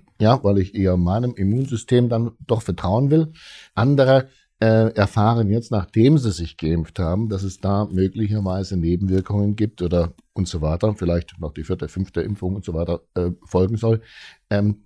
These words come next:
aber das ist ja nur das eine. Wir haben wirtschaftliche Probleme. So, wir haben jetzt das Problem mit Frieren für den Frieden.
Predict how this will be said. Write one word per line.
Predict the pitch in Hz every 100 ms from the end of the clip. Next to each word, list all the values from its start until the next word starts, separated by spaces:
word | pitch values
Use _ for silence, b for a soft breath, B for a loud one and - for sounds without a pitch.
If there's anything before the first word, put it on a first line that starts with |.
| _ B B B
aber | - 131 120 -
das | - 113
ist | 131
ja | 123
nur | 127
das | 113 95
eine. | 110 131 98
Wir | 90
haben | 92 98
wirtschaftliche | 127 - 98 - 82 82 78
Probleme. | - 78 78 78 82 147 156 _
So, | - 104 117 B B -
wir | 95 98 -
haben | 101 101 107 104
jetzt | 104 - - -
das | 98
Problem | - 95 82 95 104 107
mit | 107 - -
Frieren | - 107 147 175 147 135 123
für | 117
den | 104 95
Frieden. | - 104 110 143 175 185